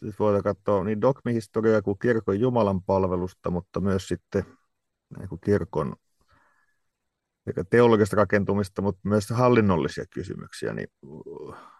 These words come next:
jos mä aloitan tälleen taas niin kuin hallintomiehenä, niin lähdetään, <laughs> tota, mikä se oli, ylikirkkoneuvos Cliffordista, että, että mitä, mi-, miten hänen tilanteessaan joutuiko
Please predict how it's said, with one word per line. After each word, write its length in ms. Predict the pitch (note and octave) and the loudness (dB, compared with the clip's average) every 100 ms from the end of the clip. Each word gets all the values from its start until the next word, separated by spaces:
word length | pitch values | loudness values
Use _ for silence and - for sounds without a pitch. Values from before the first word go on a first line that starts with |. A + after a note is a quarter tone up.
| - | -14
jos 100 | F#2+ - | -12 -8
mä 80 | - | -2
aloitan 300 | G2+ F#2+ F2+ | 0 2 2
tälleen 260 | F#2+ F#2 | 2 2
taas 260 | E2+ F2+ F2 | 2 -2 -2
niin 200 | - F2 | -6 -6
kuin 160 | E2 E2+ - _ _ | -4 -8 -10 _ _
hallintomiehenä, 1300 | - G#2 G#2+ G2+ F#2+ F2+ E2 F#2 G#2 F2+ E2 D2 C#2 | 0 4 6 6 4 0 0 2 4 2 0 -6 -6
niin 200 | - - - - _ | -8 -14 -20 -20 _
lähdetään, 600 | G#2 E2+ - D#2+ D2+ G1+ - _ - | 2 2 2 -2 -2 -4 -20 _ -20
<laughs> 340 | - - - | -20 -18 -10
tota, 340 | E2 - E2 - _ _ _ _ _ _ - _ _ _ - | -8 -4 -4 -4 _ _ _ _ _ _ -20 _ _ _ -2
mikä 260 | A#2 G2 | 0 0
se 120 | E2+ | -2
oli, 120 | G#1 - | -4 -2
ylikirkkoneuvos 1200 | C#3+ E3+ C#3 - B2 A2+ - G2+ G#2 G2 D#2+ F2 - _ _ _ _ _ - | 2 6 4 6 4 2 0 0 2 2 0 -6 -10 _ _ _ _ _ -2
Cliffordista, 840 | B2 B2 - F2+ E2+ D#2+ - D#2 | 2 2 2 -2 -2 -4 -6 -4
että, 260 | E2+ - D#2+ - _ - | -2 -4 -6 -6 _ -14
että 320 | D#2+ E2+ - - _ _ _ _ _ _ _ | -12 -12 -14 -20 _ _ _ _ _ _ _
mitä, 640 | F2 D2+ A2 C3 - C3 - _ _ _ _ _ _ _ _ _ _ - | -14 -8 -4 -2 2 0 0 _ _ _ _ _ _ _ _ _ _ -12
mi-, 200 | A#2 F2+ | -10 -6
miten 280 | C3 C#3 | -2 0
hänen 300 | A#2+ C3 B2+ | 2 2 2
tilanteessaan 720 | A2 A2+ A2 F#2 G2 G2 G2 G#2 | 2 2 2 2 -2 -2 -2 2
joutuiko 320 | A2 G2+ | 2 0